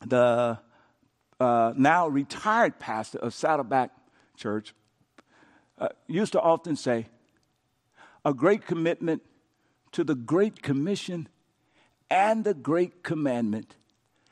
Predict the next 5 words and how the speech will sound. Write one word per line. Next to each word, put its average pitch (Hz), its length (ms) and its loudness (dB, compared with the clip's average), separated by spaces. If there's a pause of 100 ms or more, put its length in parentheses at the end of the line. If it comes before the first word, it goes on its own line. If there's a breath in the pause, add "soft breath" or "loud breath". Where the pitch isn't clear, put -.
(140 soft breath)
leads 202 520 4
to 170 280 -8
a 135 120 -2
great 127 640 -4 (600)
church." - 580 -16